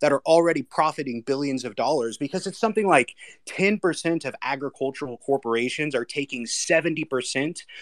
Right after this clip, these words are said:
of all of the agricultural subsidies. So if we could reallocate those to hemp,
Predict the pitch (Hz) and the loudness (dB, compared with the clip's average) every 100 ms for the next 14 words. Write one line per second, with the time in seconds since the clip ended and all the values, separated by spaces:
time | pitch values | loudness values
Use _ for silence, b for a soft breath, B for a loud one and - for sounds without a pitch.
0 | B 139 131 - 147 151 156 131 135 139 | B -2 -2 2 4 4 2 0 -2 -2
1 | 120 127 120 - 127 - 117 - 127 131 | -4 -4 -8 -6 -6 -4 -6 0 2 2
2 | - 107 101 - 123 131 170 220 - 143 | -2 -6 -4 4 4 4 2 0 -2 -4
3 | 170 143 160 170 139 120 156 175 214 - | -2 0 0 0 -2 0 2 2 0 -6
4 | 117 - 113 107 | -6 -2 -2 -4